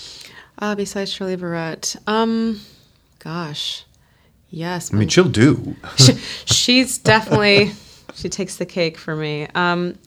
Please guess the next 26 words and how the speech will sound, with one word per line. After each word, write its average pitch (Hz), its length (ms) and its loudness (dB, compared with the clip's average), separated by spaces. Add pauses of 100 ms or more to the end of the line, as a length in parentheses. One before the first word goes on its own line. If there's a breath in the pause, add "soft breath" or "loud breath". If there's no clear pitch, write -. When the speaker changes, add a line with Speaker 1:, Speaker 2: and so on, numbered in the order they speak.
Speaker 1:
I, 302 240 -4
I 262 100 -2
had 269 220 -2
a 220 140 0
great 185 380 -6
teacher 165 640 -8
in, 160 240 -6
um, 156 520 -10 (140)
my 165 180 -4
undergrad. 160 520 -6
I've 233 120 -2
had 262 360 -4
amazing 175 400 -2
voice 143 180 -6
teachers. - 420 -10
I 156 60 -8
have 151 340 -10
been 156 160 -8
very 151 200 -6
blessed 147 340 -10
with 135 120 -14
that. 131 340 -10 (480 loud breath)
My 160 80 -2
high 160 160 0
school 160 520 -4 (200)
teacher, 156 680 -4